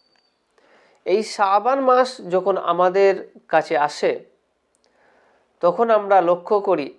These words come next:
যে সমাজের মানুষ একটা বিভ্রান্তের মধ্যে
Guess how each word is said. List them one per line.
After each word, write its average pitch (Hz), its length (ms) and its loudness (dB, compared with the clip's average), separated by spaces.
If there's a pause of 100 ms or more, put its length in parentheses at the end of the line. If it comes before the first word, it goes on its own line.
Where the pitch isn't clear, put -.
(920)
যে 170 100 -6
সমাজের 202 600 -2
মানুষ 185 420 -2 (380)
একটা - 240 -2
বিভ্রান্তের 185 880 -2
মধ্যে 160 260 -2